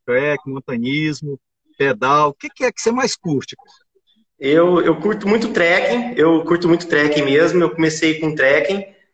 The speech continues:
Speaker 2: é, eu me apaixonei pelo trekking. É, alto montanha eu comecei a fazer, esse ano eu fiz a minha primeira alto montanha, que é acima de seis mil metros de altura. Depois dessa
Speaker 1: Ah.
Speaker 2: experiência do, depois dessa experiência do Elmist,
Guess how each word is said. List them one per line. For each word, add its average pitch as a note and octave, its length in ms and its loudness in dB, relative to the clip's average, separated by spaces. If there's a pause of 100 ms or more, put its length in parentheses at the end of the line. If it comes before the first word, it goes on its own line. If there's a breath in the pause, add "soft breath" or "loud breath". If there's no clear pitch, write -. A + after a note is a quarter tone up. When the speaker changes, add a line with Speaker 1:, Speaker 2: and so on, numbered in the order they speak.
Speaker 2:
é, B2+ 340 4
eu B2+ 180 2
me D#3+ 80 4
apaixonei F3+ 380 2
pelo F3+ 180 2
trekking. E3 460 0 (500)
É, C#3 680 2
alto F3+ 260 2
montanha F#3+ 380 2
eu F#3 60 0
comecei F#3 300 2
a - 20 -4
fazer, F3 440 4
esse F#3+ 200 0
ano G3 180 4
eu F#3+ 80 -2
fiz F3+ 120 -2
a F3+ 40 2
minha F#3 160 2
primeira F3+ 280 2
alto F3+ 200 2
montanha, E3 680 0
que - 80 -2
é C#3+ 40 0
acima D#3+ 280 0
de D#3 80 -8
seis D#3+ 260 0
mil D#3 140 2
metros C#3+ 280 2
de C#3+ 80 -2
altura. D3+ 480 0 (460 soft breath)
Depois F#3+ 420 2
dessa - 160 2
Speaker 1:
Ah. - 40 0
Speaker 2:
experiência F#3+ 460 2
do, F#3 260 2 (180)
depois E3+ 340 2
dessa A3+ 160 2
experiência F3+ 500 2
do D#3+ 80 0
Elmist, D#3 640 2